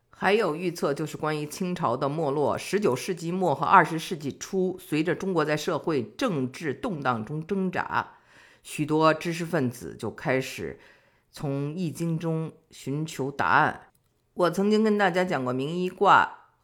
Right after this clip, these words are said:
和《名医带访录》这本书，大家可以去听啊，黄宗羲这个人。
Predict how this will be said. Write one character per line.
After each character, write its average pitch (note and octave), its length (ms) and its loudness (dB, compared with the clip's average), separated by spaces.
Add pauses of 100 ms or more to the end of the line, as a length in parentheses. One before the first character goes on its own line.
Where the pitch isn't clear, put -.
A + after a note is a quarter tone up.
和 D3 100 0
《名 D#3+ 220 -2
医 F3+ 100 -2
带 F3 180 2
访 A#2 240 0
录》 E3 160 -4
这 D3 120 -6
本 G#2+ 160 -6
书， A#2 200 -8
大 B2+ 140 0
家 A#2+ 140 -2
可 C#3+ 120 -4
以 B2+ 120 0
去 C3 160 -14
听 C#3 360 -6
啊， G2 140 -2
黄 A2+ 260 -4
宗 D3+ 160 -6
羲 F3 240 -8
这 E3+ 140 -6
个 A#2+ 100 -2
人。 C2+ 300 -12